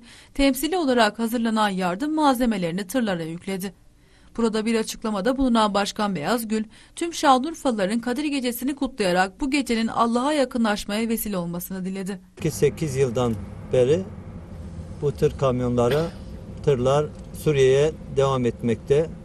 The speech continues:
Speaker 2: Buradan yardım gitmekte, sevgi gitmekte, insanlık gitmekte. Ama Cumhurbaşkanımız ifade etmiştir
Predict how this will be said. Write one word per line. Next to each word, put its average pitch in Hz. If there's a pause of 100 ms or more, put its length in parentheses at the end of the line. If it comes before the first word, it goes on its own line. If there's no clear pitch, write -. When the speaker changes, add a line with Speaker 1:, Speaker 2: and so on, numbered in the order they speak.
(100)
Speaker 2:
Buradan 139
yardım 131
gitmekte, 139
sevgi 127
gitmekte, 147
insanlık 131
gitmekte. 104 (880)
Ama 165 (1400)
Cumhurbaşkanımız 170
ifade 175
etmiştir 160